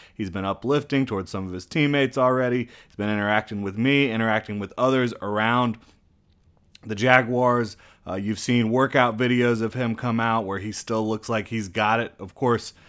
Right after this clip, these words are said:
we don't know who he's training against, but just to the naked eye, looking like, um,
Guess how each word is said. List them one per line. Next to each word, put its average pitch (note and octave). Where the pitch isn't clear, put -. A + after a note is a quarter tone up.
we C3+
don't A2+
know G2+
who G2+
he's G2
training G#2
against, G#2
but G2
just G#2+
to -
the B2+
naked A#2
eye, G#2+
looking G#2
like, G2+
um, F#2